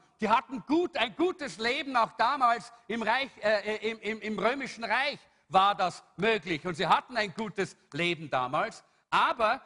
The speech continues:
sie haben es nicht als ihr Eigentum gesehen, nicht als ihr mein, mein, mein, mein Besitz. Und wenn wir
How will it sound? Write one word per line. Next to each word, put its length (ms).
sie 220
haben 260
es 160
nicht 480
als 320
ihr 360
Eigentum 640
gesehen, 440
nicht 320
als 160
ihr 280
mein, 420
mein, 380
mein, 340
mein 480
Besitz. 680
Und 200
wenn 200
wir 320